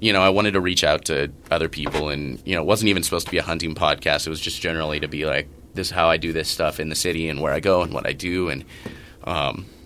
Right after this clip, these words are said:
the generosity of a lot of the people in the hunting industry is what turned it into a hunting podcast. The accessibility and people always willing to talk and share with someone new.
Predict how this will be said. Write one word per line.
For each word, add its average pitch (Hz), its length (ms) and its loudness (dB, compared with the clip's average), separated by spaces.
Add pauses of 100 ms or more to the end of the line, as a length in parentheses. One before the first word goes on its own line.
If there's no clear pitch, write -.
the 104 160 2
generosity 98 800 4
of - 440 -6
a 104 60 -4
lot 90 160 4
of 82 80 2
the 73 40 -6
people 87 300 -2
in 82 60 0
the 76 80 -2
hunting 85 260 2
industry 92 400 2
is 87 140 0
what 69 160 0
turned 80 240 -2
it 82 100 -2
into 104 240 2
a 117 40 4
hunting 120 280 0
podcast. 120 680 2
The 92 100 -2
accessibility 92 720 2
and 71 140 -4
people 92 260 -2
always 85 320 4
willing 87 200 -2
to 82 80 -2
talk 80 260 2 (500)
and 90 160 -4
share 85 520 6
with 80 280 0 (540)
someone 98 460 4
new. 90 360 2